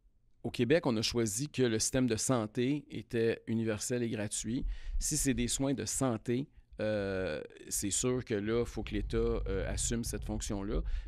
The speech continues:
Maintenant, euh, c'est des frais souvent qui sont exorbitants pour ces gens-là. Il y a des frais esthétiques aussi. Euh, il y a toutes sortes de frais. Fait que c'est sûr que il, on peut pas, tu sais, juste si la,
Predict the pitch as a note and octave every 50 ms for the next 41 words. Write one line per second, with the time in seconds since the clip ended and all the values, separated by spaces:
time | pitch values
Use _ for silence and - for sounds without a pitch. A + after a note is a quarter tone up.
0 | - - A2 G#2 - - B2 B2 C3+ C#3+ C#3+ - - G2+ G2+ G2+ G#2 G2+ G2 G2
1 | - - - - - - - A2+ G#2+ A2+ A2+ G#2 - C#3+ C#3+ - - - A#2+ C3
2 | C3+ C3 - - A#2 - - A#2+ A#2 G#2+ A#2 C3+ B2 A2 G2+ - - B2+ C3 D3
3 | - - - - A#2+ A2+ G#2+ A#2+ A2 A2 A2 A2+ B2+ C#3+ C#3+ - - - - -
4 | A2 G#2 A2 G#2+ - - C3 - - C3 A#2 - - C3+ B2+ - - E3+ - -
5 | C3+ B2 - - - D3 D#3 D#3 - - - - - - - - A2 A2 G#2+ G#2+
6 | G#2+ G#2+ G#2 G#2 G#2+ G#2+ G#2+ - - - - C#3+ C3 A#2+ A2+ G#2+ - - - -
7 | A2+ - - A#2+ A#2 - - - D3+ D#3 D#3+ - - B2+ B2 B2+ C3 - - -
8 | - - - - - - - - - - - - - A2 G2 - G#2+ - - D3
9 | D3+ - - C3+ G#2+ C3+ D#3 - - - - - A2+ -